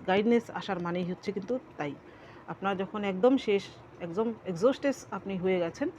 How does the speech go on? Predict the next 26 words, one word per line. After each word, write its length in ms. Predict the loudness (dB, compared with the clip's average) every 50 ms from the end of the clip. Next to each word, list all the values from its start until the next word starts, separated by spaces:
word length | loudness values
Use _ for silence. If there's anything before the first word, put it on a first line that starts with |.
| -14 -20 -18 -8
সেই 200 | 2 4 4 6
সময় 260 | 6 4 2 2 0
আপনাকে 360 | 0 0 -2 -6 -4 0 -2
ঈশ্বর 240 | -2 0 2 0 0 0 -4 -14 -18 -18 -18 -18 -18 -18 -18 -16 -14
কী 60 | -2 2
করবেন? 220 | 2 4 4 2 0 0 -2 -6 -6 4
সাপোর্ট, 560 | 4 4 6 6 2 2 2 -6 -10 -6 -6
সাপোর্ট 420 | -2 -2 -2 2 4 4 4 4 0
সিস্টেম 420 | -2 -4 -4 -4 0 -2 -2 -2 -2 -4 -8 -2 -2
প্রদান 320 | -2 0 0 0 -2 -2 -4 -8 -10 -10 -10 -10 -12 -10 -10 -10 -10 -10 -12 -12 -12 -12 -10
করেছেন। 340 | -8 -10 -10 -8 -8 -8 -8 -6 -2
এর 120 | -2 -2 0
পরের 300 | 0 0 2 4 4 4
কার্ড 220 | 4 4 4 4
the 80 | 0 0
Fool। 380 | 0 -2 -2 -4 -6 -6 -6 -6 -8 -12 -14 -16 -16 -16 -16 -16 -14 -14 -14 -14 -14 -16 -16 -16 -16 -16 -16 -10 -2
The 180 | 2 4 4 4
Fool 300 | 2 0 2 2 2 0 0 -2
আসা 200 | -2 0 0 0
তো 120 | 2 2
বাঞ্ছনীয়। 600 | 2 2 0 0 -2 0 4 6 6 6 4 2 0 -2 -4
আপনি 240 | -4 -4 -2 -4 -2
হয়তো 260 | -2 -2 -2 -2 -4
নতুন 300 | -4 -4 -2 0 -2 4
করে 180 | 4 4 4
আবার 180 | 4 2 0